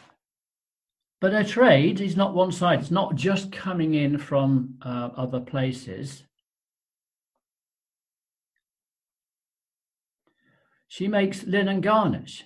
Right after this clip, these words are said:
She sells them and supplies the merchants with sashes. Her linen garments are traded, meaning that people buy them.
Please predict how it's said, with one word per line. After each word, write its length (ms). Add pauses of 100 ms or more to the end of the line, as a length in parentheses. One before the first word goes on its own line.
She 220
sells 500
them 400 (300)
and 160
supplies 640
the 80
merchants 640
with 160
sashes. 800 (2250)
Her 200
linen 440
garments 1000 (140)
are 140
traded, 560
meaning 380
that 200
people 360
buy 280
them. 400